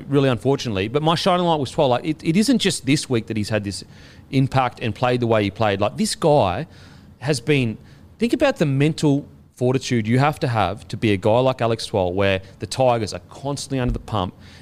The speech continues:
and the hardest part of the game, which is defence, and it is all attitude, and this bloke does it week in, week out.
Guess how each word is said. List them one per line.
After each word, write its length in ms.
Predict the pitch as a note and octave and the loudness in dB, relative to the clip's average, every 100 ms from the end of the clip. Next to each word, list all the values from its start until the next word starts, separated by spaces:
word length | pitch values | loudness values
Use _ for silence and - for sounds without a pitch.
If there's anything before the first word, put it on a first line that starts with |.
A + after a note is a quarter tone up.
| - | -6
and 160 | B2+ B2+ | -2 0
the 80 | A2+ | -2
hardest 480 | A2+ C#3 D#3+ - | 0 2 2 0
part 220 | - C3+ C3 | 0 0 0
of 40 | |
the 60 | A#2 | 0
game, 380 | A2+ F#2+ D#2 | 0 0 -2
which 180 | G#2+ - | -2 -2
is 100 | C3+ | -2
defence, 580 | D3+ - B2 F#2+ - - - - _ - | -2 0 0 0 -4 -16 -18 -20 _ -2
and 100 | B2+ | 2
it 80 | B2 | 2
is 120 | - - | 0 0
all 240 | D#3 D#3 | 2 2
attitude, 480 | C3 C3+ - G2+ F2+ | 0 -2 -2 -4 -2
and 100 | A2+ | 0
this 140 | C3 B2+ | 0 0
bloke 240 | C3 A2+ | 0 0
does 160 | A#2 G#2+ | 0 -2
it 80 | G#2+ | -2
week 200 | G#2 - | -2 -2
in, 100 | G2 | -2
week 200 | F2+ F2+ | -2 -2
out. 160 | F2+ | -6